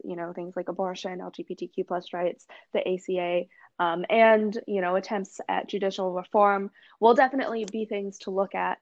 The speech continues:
um, going into this next year and going to the, into the next four years of the Biden administration, um, and, you know, however <laughs> long,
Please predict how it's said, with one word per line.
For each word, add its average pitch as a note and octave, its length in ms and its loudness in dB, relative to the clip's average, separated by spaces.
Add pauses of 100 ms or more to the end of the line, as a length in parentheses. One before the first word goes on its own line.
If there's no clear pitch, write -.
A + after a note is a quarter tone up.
(360)
um, F3+ 240 -6 (120)
going G#3+ 340 2
into F#3+ 840 -4
this G3 240 -6
next G#3 320 -10
year C#4 240 0
and G3+ 140 -4
going G3 200 -4
to G#3 80 -6
the, G3 160 -8
into F#3+ 200 -4
the F#3 60 -6
next F#3 320 -6
four C4 160 0
years A3+ 280 -4
of G#3 100 -6
the G3+ 60 -8
Biden G3 320 -6
administration, F#3+ 800 -4 (380)
um, F3 260 -2
and, F3+ 320 -4
you F#3 140 -6
know, F3 100 -6
however F#3+ 380 0
<laughs> F#3+ 120 -2
long, F#3+ 340 0